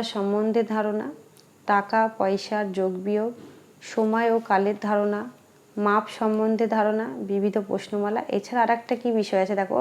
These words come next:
রামকৃষ্ণ মিশন ও মঠের প্রশ্নপত্র আছে। যেসব বিভিন্ন যে রামকৃষ্ণ মিশন আছে ওয়েস্ট বেঙ্গলে বা ওয়েস্ট বেঙ্গল বোর্ডের যে রামকৃষ্ণ মিশনগুলো আছে সেখানে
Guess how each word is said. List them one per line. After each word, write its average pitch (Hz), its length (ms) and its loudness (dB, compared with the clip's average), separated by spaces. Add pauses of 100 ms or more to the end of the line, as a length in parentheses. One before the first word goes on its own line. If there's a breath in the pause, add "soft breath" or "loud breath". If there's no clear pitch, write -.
(120)
রামকৃষ্ণ 202 480 0 (140)
মিশন 233 280 -2 (100)
ও - 20 2 (160)
মঠের 190 360 -2 (100)
প্রশ্নপত্র 196 580 -4 (160)
আছে। - 180 -10 (640 loud breath)
যেসব 214 300 4 (120)
বিভিন্ন 214 260 4 (140)
যে 233 60 4 (100)
রামকৃষ্ণ 202 380 0 (100)
মিশন 226 300 -2
আছে 190 180 -6
ওয়েস্ট 196 180 -4 (100)
বেঙ্গলে 214 380 2 (1040)
বা 202 60 10 (100)
ওয়েস্ট 196 280 4
বেঙ্গল 220 320 4
বোর্ডের 214 280 2
যে 208 120 0
রামকৃষ্ণ 185 400 -2
মিশনগুলো 220 480 0
আছে 220 180 -8 (540 loud breath)
সেখানে 233 340 0